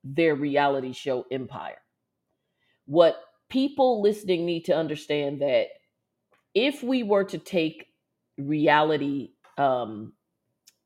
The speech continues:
I hate to call them stars, reality cast members, and put them in their own separate category,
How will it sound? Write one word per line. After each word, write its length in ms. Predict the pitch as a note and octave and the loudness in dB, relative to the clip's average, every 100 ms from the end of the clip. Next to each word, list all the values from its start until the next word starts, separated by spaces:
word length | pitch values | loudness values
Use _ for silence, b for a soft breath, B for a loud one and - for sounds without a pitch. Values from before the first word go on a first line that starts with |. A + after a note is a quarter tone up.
| _ | _
I 160 | - B2+ | -6 -6
hate 220 | C#3 C3 | -6 -8
to 60 | - | -8
call 200 | C3 A#2 | -6 -6
them 140 | G#2+ | -8
stars, 460 | - B2 G#2+ A2+ A#2+ | -8 -4 -2 -2 -6
reality 840 | C3 D#3 D#3+ F3 F3+ E3+ E3+ E3 - b b - | -4 2 6 6 6 2 -2 -4 -8 b b -4
cast 420 | F#3+ C#3 C#3+ - | 0 0 -2 -8
members, 720 | D3 B2 - - _ - _ _ _ _ _ _ _ _ b b - | -8 -8 -12 -20 _ -20 _ _ _ _ _ _ _ _ b b 4
and 280 | G3+ F#3+ D#3 | 8 8 4
put 240 | - C#4 A#3+ | 2 2 6
them 180 | A3 | 4
in 100 | G3 | 6
their 220 | F3 F3 E3 | 4 4 4
own 260 | E3 E3+ | 2 0
separate 420 | E3 E3+ D#3 D3+ - | 0 2 2 0 -2
category, 640 | C#3+ A#2+ G2 B1+ G#1 | 0 0 -2 -8 -12